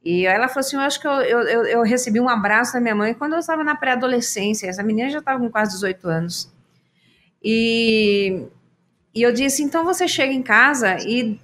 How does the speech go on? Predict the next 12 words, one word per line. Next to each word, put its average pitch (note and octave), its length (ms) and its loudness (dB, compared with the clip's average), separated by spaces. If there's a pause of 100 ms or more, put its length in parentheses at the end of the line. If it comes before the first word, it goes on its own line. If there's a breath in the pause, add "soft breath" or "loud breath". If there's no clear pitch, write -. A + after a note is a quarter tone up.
(200)
faz, G4+ 840 0 (460)
toma, E4+ 500 2 (100)
toma G4 200 0
a D4+ 240 2
iniciativa B3+ 840 2
e F#3 100 2
dá A3 120 2
um D#4+ 80 2
abraço C#4 540 2
na A3 80 -2
sua G#3+ 200 -2
mãe." F3 400 -2